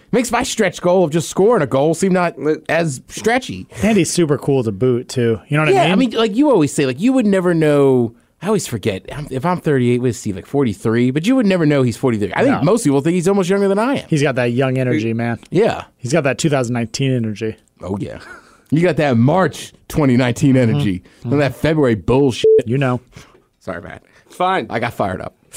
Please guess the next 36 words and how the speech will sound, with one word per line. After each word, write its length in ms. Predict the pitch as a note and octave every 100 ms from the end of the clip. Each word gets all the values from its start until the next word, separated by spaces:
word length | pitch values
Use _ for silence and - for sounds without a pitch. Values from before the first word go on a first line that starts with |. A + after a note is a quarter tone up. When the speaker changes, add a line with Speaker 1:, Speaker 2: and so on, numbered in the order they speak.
| - - - - -
Speaker 2:
No, 220 | A#2+ F3
we're 100 | D3 A#2+
still 220 | - D#3+
coming 280 | E3+ E3 D#3
in 180 | D3+
low 240 | A#2 C#3 F3
right 220 | A#2 G#2+
now. 180 | A2 G#2
We're 120 | C3
at 120 | -
five. 720 | - B2 C#3+ F#2 - - - - -
Speaker 1:
All 160 | A#3+
right, 260 | A#3 A#3+ E3+
let's, 240 | G3+ C4
let's, 220 | C4 G#3+ F#3
let's 240 | A3+ -
read 200 | G#3+ G#3+
some 140 | G3
emails. 1040 | G3+ F#3 G3 - E3+ D3+ - - - _ - -
<laughs> 20 |
God 200 | E4 D#4+ - -
damn 220 | F4+ F#4+
it. 120 | F#4+ _ _ _ _ _ _ -
Speaker 3:
Oh, 220 | E3 C#3+
five 300 | A#2+ C#3 C3+
for 120 | -
the, 240 | A#2+ A#2 C#3 B2
oh, 100 | A2
yeah, 140 | G#2+
the 100 | G#2+
over-under 460 | G#2+ A2 A2 A#2 A2 -
Speaker 2:
Five, 200 | D3 A#2+
Speaker 3:
on 80 | A#2
us 100 | A2+
Speaker 2:
please. 40 |
Speaker 3:
swearing. 300 | - A#2+ B2